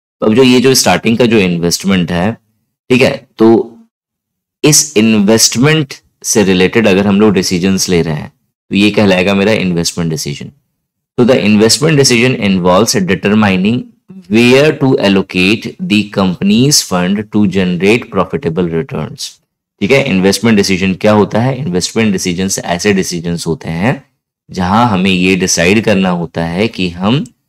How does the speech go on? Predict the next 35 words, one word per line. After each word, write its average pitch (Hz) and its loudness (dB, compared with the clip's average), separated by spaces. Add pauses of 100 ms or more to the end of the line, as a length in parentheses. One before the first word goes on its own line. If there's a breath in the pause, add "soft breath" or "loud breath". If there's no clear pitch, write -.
(460)
अ, 87 2
जो 98 2
company 98 0
का 104 2
जो 101 0
fund 117 2
है, 104 -2
जो 98 -4
finance 92 -2
है, 107 0
उसे 98 -2
हम 104 0
लोग 123 0
किस 147 2
जगह 101 0
पे, 107 0
किस 135 0
सेक्टर 85 -2
में 101 -2
invest 87 -4
करें 87 -2 (480)
कि 101 -4
हमें 98 0
ज्यादा 85 -2
से 90 -12
ज्यादा 87 -2
profit 87 -2
या 69 -8
maximum 90 -2
प्रॉफिट 107 -4
जो 87 -6
है 110 -2
generate 90 -2
हो 87 -4
सके, 113 -4